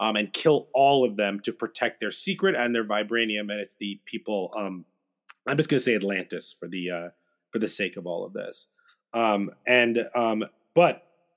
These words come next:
the world is now blaming Wakanda for all of this.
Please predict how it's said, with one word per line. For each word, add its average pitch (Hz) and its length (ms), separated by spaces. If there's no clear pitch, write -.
the 147 100
world 139 560
is 135 140
now 135 180
blaming 120 760
Wakanda 120 600
for 104 160
all 87 200
of 87 160
this. - 360